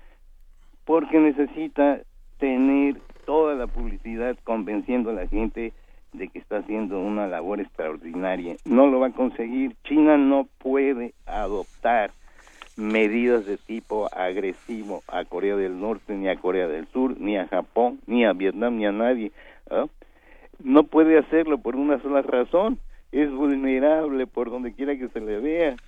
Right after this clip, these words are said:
¿eh? Es vulnerable. Ningún país con esa frontera que tiene China y esa población y esos problemas internos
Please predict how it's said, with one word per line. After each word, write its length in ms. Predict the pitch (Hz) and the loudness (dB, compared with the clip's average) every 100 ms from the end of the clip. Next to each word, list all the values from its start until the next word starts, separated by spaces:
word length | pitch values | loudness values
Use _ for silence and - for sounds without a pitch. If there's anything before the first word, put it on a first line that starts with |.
| - - | -20 -10
¿eh? 400 | 113 127 180 208 - - - - | -4 -2 -2 -6 -10 -12 -12 -6
Es 180 | 123 147 | -2 -2
vulnerable. 640 | 139 131 117 123 156 156 | 0 -2 0 2 2 2
Ningún 440 | 123 117 113 156 170 | -2 -4 -2 -4 -2
país 520 | - 156 147 156 160 - - - - - | 2 4 4 0 -6 -10 -18 -20 -18 -2
con 260 | 117 113 | 0 0
esa 220 | 135 147 | -2 -2
frontera 440 | 139 135 123 147 127 | -2 -4 -2 -2 -2
que 100 | 110 | -6
tiene 260 | 117 120 | -8 -8
China 400 | 110 - 170 156 | -8 -4 0 0
y 80 | 120 | -2
esa 140 | 120 135 | -4 -6
población 680 | - 120 120 104 135 147 | -4 -2 -2 0 0 0
y 40 | 123 | -2
esos 180 | 131 - | -6 -8
problemas 440 | 120 117 131 123 | -6 -4 -4 -4
internos 440 | 120 107 131 127 | -8 -4 -4 -4